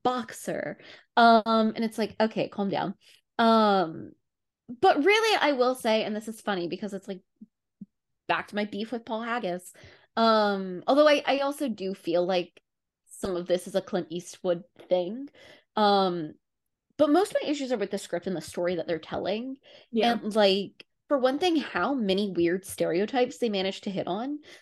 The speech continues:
Speaker 1: Like, her white
Speaker 2: Is
Speaker 1: trash
Speaker 2: weird.
Speaker 1: hillbilly family.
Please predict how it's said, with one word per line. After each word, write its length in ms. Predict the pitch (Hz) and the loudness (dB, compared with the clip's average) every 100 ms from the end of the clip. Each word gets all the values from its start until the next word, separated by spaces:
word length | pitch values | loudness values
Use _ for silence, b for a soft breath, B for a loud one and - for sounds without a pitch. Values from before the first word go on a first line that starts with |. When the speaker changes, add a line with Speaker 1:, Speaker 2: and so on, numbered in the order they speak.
| B | B
Speaker 1:
Like, 200 | 240 226 | 2 2
her 220 | - 254 | 0 0
white 300 | 214 - - - | 2 2 0 0
Speaker 2:
Is 0 | |
Speaker 1:
trash 460 | - 277 240 226 | 4 6 6 4
Speaker 2:
weird. 220 | 226 208 196 | 4 6 6
Speaker 1:
hillbilly 240 | 196 202 | 6 4
family. 600 | 214 165 156 196 254 294 | 2 -4 -4 -6 -8 -10